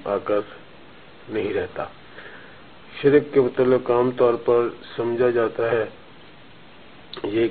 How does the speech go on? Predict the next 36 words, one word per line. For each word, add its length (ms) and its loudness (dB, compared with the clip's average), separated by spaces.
کسی 360 -4
پتھر 320 2
کی 160 -2
مورتی 440 -2
کے 180 -2
سامنے 320 -2
جھک 260 -8
جانے 300 -2
کا 120 -6
نام 320 -8
ہے 220 -6
اور 200 -6
بس۔ 160 0
لیکن 440 -6
قرآن 480 -8
کریم 360 -8
کی 60 -10
روح 240 -4
سے 160 -4
اللہ 240 -2
کے 100 -6
سوا 220 0
جو 380 2
غیبی 320 4
طاقت 680 -4
ہو، 180 0
اس 100 -6
کے 60 2
سامنے 480 -2
جھک 280 -2
جانے 300 -2
کا 120 -2
نام 180 -8
شرک 260 -8
ہے۔ 80 -6
اس 120 -2